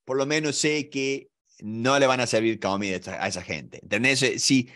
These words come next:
si eso está satisfecho, si eso lo puedo lograr, eh, entonces ahí, mm, trabajaría en eso. Pero fundamentalmente trabajaría en que si en algún momento yo me tengo que retirar o nos tenemos que retirar y esto,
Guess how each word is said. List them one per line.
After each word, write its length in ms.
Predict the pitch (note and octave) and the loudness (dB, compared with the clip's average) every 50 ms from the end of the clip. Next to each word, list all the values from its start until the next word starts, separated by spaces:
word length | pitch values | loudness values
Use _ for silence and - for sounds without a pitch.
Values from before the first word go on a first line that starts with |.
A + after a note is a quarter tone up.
| - - | -16 -8
si 300 | - - - E3+ G3 B3+ | -4 -2 0 4 4 4
eso 180 | B3+ B3 A#3+ | 4 4 2
está 240 | G#3 G#3+ - G#3+ G3+ | -2 0 0 0 0
satisfecho, 760 | F#3+ - F#3 D#3+ - - C3+ C#3 C3+ C3+ D#3+ E3 D3+ - C3+ | 0 -2 -4 -4 -4 -4 -6 -4 -4 -4 -4 -4 -4 -4 -6
si 140 | A#2+ - E3 | -6 -6 -6
eso 140 | D#3+ - E3 | -4 -4 -2
lo 160 | D3 C3+ - | -4 -4 -4
puedo 200 | - C3+ C#3 C3+ | -2 -2 -2 0
lograr, 540 | B2+ A#2+ G#2 G2+ G#2+ A#2 C3 C3 D3+ - _ _ _ _ _ _ _ _ _ _ _ - | 0 -2 -4 -4 -4 -4 -4 -4 -4 -6 _ _ _ _ _ _ _ _ _ _ _ -4
eh, 380 | - A#2 A#2+ A#2+ A#2 - - - _ _ | 0 4 4 4 4 2 0 -6 _ _
entonces 380 | - B2 A#2+ - D3+ - D3+ C3 | -6 -4 -2 -2 0 4 4 6
ahí, 360 | B2+ C3 D3 D3 E3 - - - - - | 6 6 6 4 2 -2 -6 -14 -14 -12
mm, 280 | B2+ B2 A#2 - - | -12 -12 -12 -12 -6
trabajaría 600 | - B2+ B2 A#2+ A#2+ - C3 B2 B2+ C#3 C#3 C#3 | -4 0 0 0 0 0 0 0 2 2 0 0
en 60 | C3+ | -2
eso. 420 | C#3 C3+ C3 B2+ - - A#2+ - _ _ - - - - - _ _ - | -2 -4 -4 -6 -8 -12 -14 -16 _ _ -20 -20 -20 -20 -20 _ _ 2
Pero 380 | C3+ C#3 C#3 C#3 C3+ B2+ - - | 4 6 6 6 6 4 2 -2
fundamentalmente 1080 | - - D3 D3 D3 C#3 C3+ C#3 C3+ C3 B2 - D#3 D#3+ D#3+ D#3+ E3 D#3+ D3 D#3+ D3+ | -6 -6 -2 0 0 0 2 0 0 -2 0 0 0 0 0 -2 -2 -2 -2 -4 -2
trabajaría 580 | A#2 C3 B2+ B2+ C3 - C3 B2 B2+ C#3+ C#3+ C#3+ | 0 0 0 0 0 0 0 -2 0 0 -2 -4
en 140 | C#3 C#3 - | -4 -6 -6
que 160 | - C3 B2 | -6 -6 -6
si 340 | - - C3 A#2+ A#2 A#2 - - _ _ _ - - - _ _ | -6 -6 -6 -8 -8 -8 -12 -16 _ _ _ -20 -20 -20 _ _
en 80 | G2+ B2 | -2 0
algún 160 | C#3+ D#3+ F#3 | 2 2 2
momento 340 | G#3+ G3+ F#3 F#3 F3 D#3 F3+ | 2 2 2 2 0 0 0
yo 120 | D3 D#3+ | 0 0
me 100 | D3+ D3 | -2 -4
tengo 240 | B2 D3+ D3 C#3+ C3+ | -4 -4 -4 -4 -4
que 80 | - B2+ | -4 -6
retirar 680 | A2 A2+ G#2 - A2 A2 A2+ A2+ B2 B2+ B2+ A#2+ - _ _ _ _ | -6 -6 -8 -6 -2 -2 2 2 2 2 2 -2 -6 _ _ _ _
o 100 | - A#2 | -10 -10
nos 140 | A#2 A2+ - | -8 -8 -6
tenemos 260 | G#2+ A#2+ B2+ B2+ A#2 | -6 -6 -6 -6 -8
que 120 | - A#2 | -8 -6
retirar 580 | G#2 G2 F2+ G#2 G#2+ A2 A2+ A#2 A#2+ A#2+ A#2 A2+ | -8 -8 -4 -2 -2 0 2 2 2 2 2 0
y 160 | A2 A2+ B2 | 0 0 0
esto, 360 | B2+ B2+ - - D3+ C#3+ - | 0 -2 -6 -10 -12 -12 -12